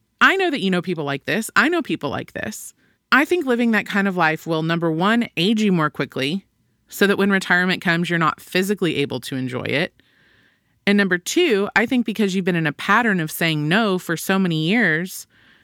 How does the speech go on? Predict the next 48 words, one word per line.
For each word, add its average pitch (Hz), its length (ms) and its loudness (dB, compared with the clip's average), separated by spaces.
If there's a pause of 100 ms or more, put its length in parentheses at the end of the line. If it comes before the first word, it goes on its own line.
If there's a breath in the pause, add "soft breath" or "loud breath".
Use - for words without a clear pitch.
(140 soft breath)
you're 277 160 2
not 339 180 2
going 294 220 0
to 294 140 -2
enjoy 254 340 0
your 262 160 2
retirement 247 480 0
mentally 262 380 0
either. 262 480 -2 (420)
You 269 160 2
won't 370 160 0
know 381 100 2
how 320 260 0
to 339 140 0
enjoy 147 320 -4
it - 240 -12 (220)
because 277 280 2
you 302 80 2
spent - 400 -2
so 294 240 0
much 294 220 0
of 262 80 2
your 240 140 2
life 233 320 0
doing 208 260 2
the 185 100 2
right 180 400 0
thing 175 540 0
or 180 140 2
the 170 100 0
responsible 175 640 -2
thing. 180 500 -2 (540 soft breath)
And 214 100 6
you 226 80 4
think 269 180 2
that 247 100 0
once 220 200 0
retirement 208 500 2
hits 165 280 -2
that - 140 0
you're 160 160 0
automatically 175 520 0
gonna 170 180 -2
change 156 320 -2
into 160 120 -4
this 147 180 -4
carefree 151 480 -2
person 220 580 -2